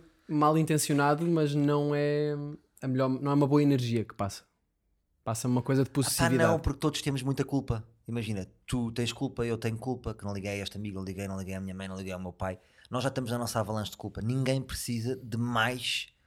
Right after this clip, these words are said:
Speaker 2: um bocadinho de neve na avalanche de culpa.
Speaker 1: Pois é.
Speaker 2: Pá, percebes? Eu, a mínima culpa que me fazem sentir, irrita-me.
Speaker 1: Yeah.
Speaker 2: Nunca ligas.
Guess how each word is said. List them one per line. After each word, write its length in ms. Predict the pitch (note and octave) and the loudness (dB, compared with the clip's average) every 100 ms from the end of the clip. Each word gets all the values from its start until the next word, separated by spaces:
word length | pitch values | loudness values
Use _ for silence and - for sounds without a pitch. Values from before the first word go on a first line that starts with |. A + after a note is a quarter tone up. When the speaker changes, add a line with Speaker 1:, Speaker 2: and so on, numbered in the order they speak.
| - | -8
Speaker 2:
um 100 | A#2 | -4
bocadinho 320 | A#2 A#2+ B2+ | -2 -2 -4
de 120 | G#2+ | -2
neve 280 | A#2+ A#2 A2+ | -2 0 0
na 120 | A#2 | 0
avalanche 300 | A2 A2 A2 | 0 -2 -2
de 60 | - | -6
culpa. 240 | G2 F2 - | -12 -12 -8
Speaker 1:
Pois 160 | A#2+ | -4
é. 160 | A#2 G#2+ - _ | -2 -4 -10 _
Speaker 2:
Pá, 140 | - G2 - | -6 -6 -8
percebes? 340 | - C#3+ - - - - _ _ | -4 -2 -2 -6 -18 -20 _ _
Eu, 280 | - C3 C#3+ | 2 4 6
a 60 | D3 | 4
mínima 580 | D#3+ F#3 F#3+ F#3+ F3 E3+ | 6 6 6 6 6 4
culpa 280 | G3 F3 | 2 2
que 80 | F#3 | 0
me 80 | F3 | 4
fazem 180 | F3+ F3 | 4 4
sentir, 240 | E3+ F#3 F#3+ | 0 -2 -2
irrita-me. 380 | F3+ D#3 C3+ - _ _ _ _ - | -2 -2 -6 -10 _ _ _ _ -4
Speaker 1:
Yeah. 220 | A2+ A2 | -2 -2
Speaker 2:
Nunca 220 | A3 G3 A3+ | -8 -4 -2
ligas. 300 | A#3 G#3+ | -2 -2